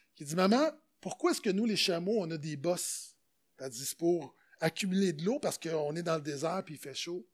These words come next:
Ah. « Maman, pourquoi nous, les chameaux, on a des longs cils ? »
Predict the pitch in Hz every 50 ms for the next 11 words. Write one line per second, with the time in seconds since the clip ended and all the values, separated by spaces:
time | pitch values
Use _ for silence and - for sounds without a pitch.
0 | _ _ _ _ _ - 135 143 151 151 151 - _ _ _ _ _ _ _ _
1 | _ _ _ _ _ _ _ _ - 151 202 262 - - 220 - - 302 339 330
2 | 254 226 247 240 202 170 - - 165 156 151 170 220 247 190 165 160 143 151 151
3 | 156 160 147 139 - - - 190 208 208 185 160